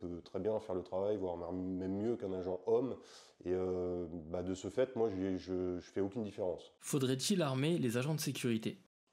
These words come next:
Speaker 1: Alors moi je trouve qu'avec la, la montée de l'agressivité de, de la clientèle, hein, même, euh, même en grande distribution,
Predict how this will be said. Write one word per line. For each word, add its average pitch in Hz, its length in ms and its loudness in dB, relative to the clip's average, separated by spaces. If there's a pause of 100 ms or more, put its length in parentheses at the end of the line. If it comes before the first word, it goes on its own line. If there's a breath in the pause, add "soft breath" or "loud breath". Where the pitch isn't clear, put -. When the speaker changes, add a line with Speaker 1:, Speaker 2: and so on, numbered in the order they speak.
Speaker 1:
Alors 117 240 4
moi 156 120 4
je 135 140 0
trouve 156 300 -4
qu'avec 123 460 6
la, 110 460 6
la 107 140 2
montée 127 300 4
de 139 80 4
l'agressivité 120 680 2
de, 107 220 4
de 101 100 2
la 101 120 4
clientèle, 107 440 4
hein, 120 80 4
même, 104 260 4
euh, 92 680 2
même 95 200 0
en 98 80 2
grande 92 220 0
distribution, 95 500 -6